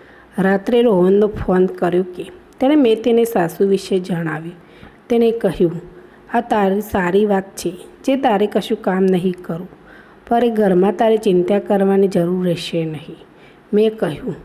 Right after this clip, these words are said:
"રોહન, પણ હું તેની સાથે ઘરમાં એકલી કેવી રીતે રહીશ?" મારી વાત સાંભળીને તે ગુસ્સે થઈ ગઈ. તેને કહ્યું, "તારો શું મતલબ છે?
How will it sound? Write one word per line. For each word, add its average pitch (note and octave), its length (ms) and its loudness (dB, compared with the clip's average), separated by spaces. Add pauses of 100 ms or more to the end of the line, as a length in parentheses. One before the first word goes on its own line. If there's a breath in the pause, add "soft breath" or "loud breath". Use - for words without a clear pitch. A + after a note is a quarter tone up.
(280)
"રોહન, A3+ 500 4
પણ A#3+ 180 2
હું A3 160 2
તેની A3+ 240 4
સાથે G3+ 380 -2
ઘરમાં F#3 380 2
એકલી G3 360 0
કેવી G3 380 0
રીતે F#3 340 -2
રહીશ?" E3 420 -10 (540 loud breath)
મારી B3 240 4
વાત G3+ 220 2
સાંભળીને G3 640 2
તે G#3+ 180 2
ગુસ્સે G3 440 -2
થઈ E3+ 280 -4 (100)
ગઈ. D#3 160 -6 (760 loud breath)
તેને A#3+ 200 2
કહ્યું, F#3+ 480 -2
"તારો A#3+ 260 2
શું B3+ 280 2
મતલબ F3 380 -2
છે? E3+ 360 -12